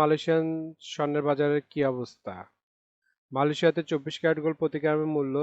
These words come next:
চারশো একাত্তর মালয়েশিয়ান রিঙ্গিত এবং ভরি হচ্ছে চার হাজার পাঁচশো চুরানব্বই মালয়েশিয়ান রিঙ্গিত।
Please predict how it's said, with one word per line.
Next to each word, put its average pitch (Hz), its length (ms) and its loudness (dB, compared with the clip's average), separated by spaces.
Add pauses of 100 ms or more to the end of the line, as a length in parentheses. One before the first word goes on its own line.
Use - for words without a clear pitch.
(100)
চারশো 139 300 -2
একাত্তর 143 360 0
মালয়েশিয়ান 143 440 -2
রিঙ্গিত 123 260 -6
এবং 127 180 -6
ভরি 139 200 -4
হচ্ছে 151 160 -4
চার 143 200 0
হাজার 139 260 -4
পাঁচশো 135 260 -6
চুরানব্বই 147 440 -4
মালয়েশিয়ান 135 420 -4
রিঙ্গিত। 107 320 -10